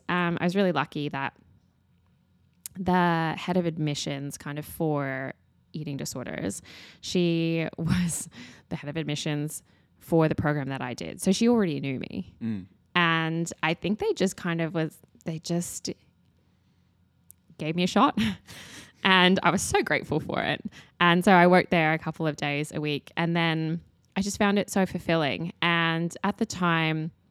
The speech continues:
Speaker 1: then I got contacted by someone who was looking to, well, that's right. I did a webinar by a girl who was like, "Eating disorders and exercise." And it was through essa, which is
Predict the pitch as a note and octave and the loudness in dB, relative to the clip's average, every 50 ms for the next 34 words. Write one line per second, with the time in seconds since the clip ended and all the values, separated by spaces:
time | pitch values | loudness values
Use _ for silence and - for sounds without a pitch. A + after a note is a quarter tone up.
0 | _ _ _ _ - F3 F#3+ F3 E3+ E3+ - E3 E3+ E3 D3+ - - - - D#3 | _ _ _ _ -4 0 2 4 4 4 2 2 2 2 0 0 -2 -4 -4 -2
1 | D3+ D#3+ - - D3 - - - E3+ E3 E3+ - - E3 D#3 D3 D3 D3 C#3+ C#3 | -2 -2 -4 -6 -6 -6 -4 -4 -4 -4 -2 -2 0 0 0 2 0 0 -2 -2
2 | C#3 C#3 C#3 - - - - - - E3 D#3+ D3+ D3+ D3 D3 D3 D#3+ D#3+ D3+ D#3 | -2 -4 -4 -6 -8 -10 -8 -4 -2 -2 -2 -2 -2 -4 -4 -4 -4 -4 -4 -4
3 | - - E3 D#3 - - D3+ D3 D3+ D3 - - - - D3+ C#3+ C#3+ C#3 C#3+ C#3+ | -4 -2 -2 -2 -2 -2 -4 -4 -4 -4 -6 -6 -6 -6 -4 -4 -2 -4 -4 -4
4 | C#3+ - - - E3 F3 F3+ E3 - F3 B2+ - - - - - - - - - | -6 -8 -10 -8 -6 -6 -6 -4 -2 -2 -2 -2 -4 -8 -14 -20 -20 -6 -4 -2
5 | G3 B3 C4 D4 B3+ G3 - F3+ E3 D#3+ D3+ D3 D3+ D#3 D3+ D3 C#3+ - D#3 D3 | 2 4 6 6 6 6 6 4 2 2 2 2 0 0 0 0 0 0 0 0
6 | C#3+ C#3+ C#3+ D3+ D3+ - _ _ _ _ - D#3+ E3 D#3+ D#3 D3+ D3+ D3 D3 D3 | 0 0 -2 -4 -8 -12 _ _ _ _ -10 -4 -2 0 0 0 0 0 -2 -2
7 | D3 C#3+ D3 C#3+ - - E3 D#3+ D#3+ D3+ C#3+ - - - - - - - _ - | -2 -4 -4 -6 -6 -8 -8 -6 -4 -4 -4 -6 -8 -12 -20 -20 -20 -20 _ 0
8 | G3 G3+ F#3 G3 F#3 E3+ E3 F3 D#3 D3+ D#3 D#3+ - A2 - - - - C#3+ - | 0 2 4 2 2 2 0 0 -2 -2 -4 -4 -6 -8 -8 -8 -10 -14 -12 -10
9 | C#3 C3 C3 B2+ B2 B2+ - - - D3 - - D#3 D#3 - - - - F#3 F3+ | -8 -8 -6 -6 -8 -8 -10 -10 -12 -10 -6 -4 -6 -6 -6 -6 -2 2 2 2
10 | F3 - C#3 C#3 - - A#2+ A#2+ A2 - - D#3 C#3 C#3 D3 - - - - | 2 0 -2 -4 -4 -6 -6 -6 -4 -4 -2 -2 -2 -2 -4 -6 -8 -10 -12